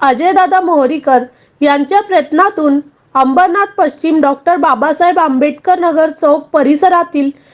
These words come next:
व शिवशक्ती नगर येथील रस्त्याच्या काँक्रिटीकरण कामाचे भूमिपूजन करण्यात आले.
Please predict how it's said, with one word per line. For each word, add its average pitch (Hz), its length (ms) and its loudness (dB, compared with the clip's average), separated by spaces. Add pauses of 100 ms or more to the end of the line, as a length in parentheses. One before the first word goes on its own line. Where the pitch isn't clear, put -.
(260)
व 311 60 2 (100)
शिवशक्ती 370 540 0
नगर 339 300 2
येथील 330 420 0
रस्त्याच्या 349 580 0
काँक्रिटीकरण 349 840 -2
कामाचे 294 520 -2
भूमिपूजन 320 680 2
करण्यात 269 500 -2
आले. 202 260 -4